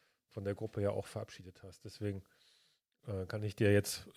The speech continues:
manche Frage, die sich dann natürlich, äh, auf Streckendetails abzielt, kann ich dir gar nicht stellen, aber ich kann dir die Frage stellen, dass du ja dich, äh,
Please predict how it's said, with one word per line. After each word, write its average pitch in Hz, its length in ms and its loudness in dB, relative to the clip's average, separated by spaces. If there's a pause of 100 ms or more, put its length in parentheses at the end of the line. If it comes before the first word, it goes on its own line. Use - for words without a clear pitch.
(520)
manche 123 320 10
Frage, 131 460 10
die 120 100 4
sich 120 160 4
dann 123 140 4
natürlich, 123 500 6 (800)
äh, 110 380 12
auf 120 220 6
Streckendetails 123 800 8
abzielt, - 800 2
kann 135 120 8
ich 123 100 8
dir 127 100 10
gar 117 140 10
nicht 107 180 2
stellen, 139 420 10
aber 117 240 10
ich 117 100 4
kann 135 160 6
dir 135 100 8
die 120 100 6
Frage 120 360 4
stellen, 135 420 4 (600)
dass 120 220 12
du 131 100 8
ja 120 300 12
dich, 117 380 4
äh, 110 400 8